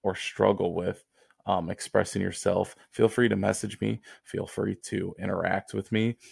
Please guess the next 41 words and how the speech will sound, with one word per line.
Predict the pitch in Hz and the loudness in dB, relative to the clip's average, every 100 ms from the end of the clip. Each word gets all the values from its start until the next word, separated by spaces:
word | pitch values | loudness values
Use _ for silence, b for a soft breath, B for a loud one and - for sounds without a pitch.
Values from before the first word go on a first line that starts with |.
| B _ _ | B _ _
And, | - 90 95 98 | -6 -4 -2 2
uh, | 101 101 | 2 4
I | - | 0
can | - | 2
always | 107 117 113 | 4 4 6
go | 113 | 4
more | 104 101 107 113 113 - | 6 4 4 2 -2 -4
and, | 101 98 92 | -4 -4 -4
uh, | 98 95 - - | -4 -6 -8 -2
more | 101 98 | 4 6
into | 98 95 | 6 2
depth | - 98 101 92 | 2 2 4 -2
about | 90 104 104 | 0 0 2
this. | 95 101 - - b b b b - | 0 -2 -4 -16 b b b b -4
Um, | 95 90 87 90 95 _ - | -2 -2 -4 -8 -12 _ -6
I | |
also | 92 90 92 | -4 -4 -2
have | 87 92 | 0 0
some | - | 0
friends | 90 - 117 98 87 - B B - | 0 4 6 4 0 -6 B B -8
that | - | -4
actually, | 92 95 - 101 98 95 - - | -2 -4 -4 -4 -2 -4 -8 -12
uh, | - - - - - _ _ - | -12 -12 -12 -14 -20 _ _ -10
you | 98 | -8
know, | 87 92 - - | -8 -12 -16 -6
deal | 95 90 | -2 -2
with | 90 | -2
depression | - - 101 95 101 90 | -6 -6 -4 -4 -6 -6
and | 92 - B B | -8 -12 B B
such | - 98 - | -4 -4 -2
things | 98 90 95 | -4 -4 -2
of | |
those | 92 95 90 | -4 -4 -4
matters. | 87 87 90 - | -8 -6 -8 -4
Maybe | 95 87 | -4 -4
when, | 85 92 - | -6 -8 -8
i-, | - - | -12 -10
if | - - - | -14 -14 -12
you | |
get | - - | -10 -10
depressed | - - 95 95 - | -10 -8 -6 -6 -12